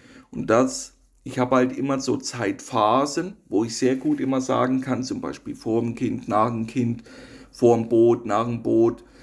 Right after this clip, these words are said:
und so weiter. Und genauso war es da auch. Und ich weiß, zu jener Zeit hatte ich noch ein Leihboot aus dem Camp, also war es definitiv vor zwanzig dreizehn. Und da war halt ein Fisch der zwei vierzig Klasse und dann zwei solche Fische.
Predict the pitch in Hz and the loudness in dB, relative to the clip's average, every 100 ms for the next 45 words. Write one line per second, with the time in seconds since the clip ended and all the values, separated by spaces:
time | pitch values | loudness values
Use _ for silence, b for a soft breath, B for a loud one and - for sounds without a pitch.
0 | B - 147 147 139 107 104 131 202 - | B 2 4 4 2 4 4 2 -2 -10
1 | - - - - - B B B B - | -18 -20 -20 -20 -20 B B B B -4
2 | 127 131 120 120 143 143 123 123 127 113 | 0 2 4 4 4 4 4 2 2 0
3 | 98 127 127 87 110 110 117 107 107 160 | 6 6 4 0 -6 -6 -2 0 2 0
4 | - 120 131 147 143 147 143 147 127 120 | -2 0 0 0 -2 0 0 0 -4 -4
5 | 123 117 117 123 131 135 139 95 113 98 | -6 -4 0 2 2 0 2 0 0 -4
6 | - 127 156 151 - 101 131 143 143 139 | 0 0 0 -6 -2 0 2 2 2 0
7 | 98 120 - 123 127 131 127 127 127 127 | -2 -4 -2 -4 0 2 0 -2 -6 -6
8 | - 120 117 127 - 107 113 117 127 - | -4 2 2 2 -2 -4 -2 -2 -4 -4
9 | 107 127 131 - - - b b b b | 4 4 4 -2 -8 -14 b b b b
10 | b - - 107 117 135 139 143 131 135 | b -14 -4 0 2 4 4 2 2 2
11 | 143 143 - - - 160 - - - 107 | 2 -2 -8 -6 -4 -4 -2 -6 -4 -6
12 | - 143 156 143 127 - 127 143 107 107 | -2 0 0 -2 -2 2 2 2 0 -2
13 | 82 - 101 107 131 101 110 120 123 127 | -4 -4 2 4 4 2 0 -2 -2 0
14 | 127 139 139 | 2 2 0